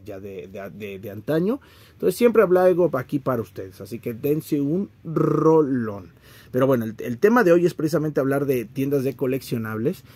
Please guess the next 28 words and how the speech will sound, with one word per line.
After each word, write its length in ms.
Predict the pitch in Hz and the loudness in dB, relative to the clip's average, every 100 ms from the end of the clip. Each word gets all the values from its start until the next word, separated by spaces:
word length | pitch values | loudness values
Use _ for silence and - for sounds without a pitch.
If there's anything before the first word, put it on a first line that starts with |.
| - - - | -20 -20 -6
Y 160 | 180 214 | 4 6
es 180 | 226 | 6
que 240 | - 190 208 | 4 2 4
en 180 | 156 156 | 0 0
una 220 | 185 196 | 2 2
plaza 300 | 180 175 196 | 2 2 2
local 360 | 165 135 151 156 | 2 2 0 0
hicieron 400 | - 143 147 147 | 0 0 0 -2
una 200 | 147 156 | -2 -4
jugada 520 | - 117 117 120 143 | -6 -6 -6 -4 -6
que 120 | 117 | -6
creo 160 | 120 127 | -10 -8
que 120 | 139 | -8
se 100 | 123 | -8
me 120 | 127 | -8
hizo 220 | 123 139 | -6 -6
muy 280 | 117 123 180 | -4 -2 0
inteligente, 720 | 196 170 185 190 185 170 185 190 | 0 2 2 2 0 2 0 0
pero, 500 | - 175 180 185 185 | 0 2 4 2 0
pues, 120 | - | -6
a 60 | 139 | -2
la 100 | 131 | 0
vez 200 | 160 160 | 0 -2
es 100 | - | -6
una, 300 | 170 151 - | -2 -2 -2
una, 180 | 160 160 | -4 -4
un, 280 | 151 160 156 | -2 -2 -2
una 560 | 156 156 151 135 120 | -2 -2 0 -2 -4